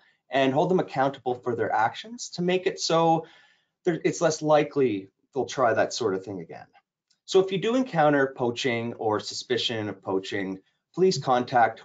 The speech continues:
one of the following so you can help us catch some of these folks. Throughout this presentation, I will have some information and contact information for different places. Um, I will be going through it pretty quickly, so if you do,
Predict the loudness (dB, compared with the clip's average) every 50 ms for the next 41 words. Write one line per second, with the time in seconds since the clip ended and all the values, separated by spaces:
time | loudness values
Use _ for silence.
0 | _ _ -6 -4 -2 -2 -2 -6 -8 -4 _ 2 4 4 4 4 4 2 0 -2
1 | -8 -12 _ _ _ _ _ _ _ _ _ _ _ _ -6 0 2 2 2 2
2 | 2 -2 -2 -2 -6 -12 -4 -2 -2 -2 -2 -6 -8 -8 -8 -8 -8 -8 -6 -6
3 | -6 -8 -8 -14 -18 -18 -14 -14 -14 -14 -12 -10 -8 -8 -8 -10 -12 _ _ _
4 | _ _ _ _ _ _ _ _ _ _ _ -20 _ _ _ _ _ 2 2 4
5 | 4 2 -2 0 0 0 2 2 2 2 4 4 4 2 0 -2 0 2 2 2
6 | 2 2 0 2 4 4 6 4 4 0 -4 -6 -2 0 0 0 -2 -6 -10 -16
7 | _ _ _ _ _ -12 -12 -8 -6 -6 -4 -4 -4 -4 -4 -2 -2 -2 -2 -4
8 | -4 -8 -10 -8 -2 0 0 0 0 0 -2 -4 -2 -4 -10 -10 -12 -14 -12 -10
9 | -8 -8 -8 -10 -14 -18 -20 -20 -20 -20 -20 -20 -8 _ 0 2 2 2 2 2
10 | 2 2 2 0 -6 -10 -12 -20 _ _ -18 -2 0 2 2 2 4 4 4 6
11 | 6 4 4 4 4 4 2 2 2 4 6 6 6 4 2 0 -4 -4 -4 -2
12 | -2 -2 -2 -2 -4 -6 -6 -6 -6 -2 -2 -2 0 -2 -4 -4 0 2 2 2
13 | 2 0 -2